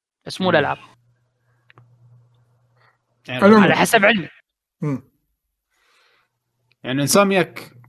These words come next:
Speaker 2: مم، ما أدري. أوكي.
Speaker 3: مم.
Speaker 2: كان
Speaker 3: هذا
Speaker 2: ممكن
Speaker 3: بال-
Speaker 2: ينزلون انسومياك اللعبة على الإكس بوكس.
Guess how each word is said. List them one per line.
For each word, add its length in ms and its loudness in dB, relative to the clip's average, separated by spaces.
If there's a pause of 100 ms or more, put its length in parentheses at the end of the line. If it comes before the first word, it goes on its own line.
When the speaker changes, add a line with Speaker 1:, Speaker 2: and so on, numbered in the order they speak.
(300)
Speaker 2:
مم، 840 -10 (640)
ما 80 -8
أدري. 240 -14 (120)
أوكي. 240 -16 (140)
Speaker 3:
مم. 160 -8 (1000)
Speaker 2:
كان 100 2
Speaker 3:
هذا 80 4
Speaker 2:
ممكن 140 2
Speaker 3:
بال- 80 2
Speaker 2:
ينزلون 240 2
انسومياك 400 0
اللعبة 260 0
على 240 -4
الإكس 340 -12
بوكس. 380 -12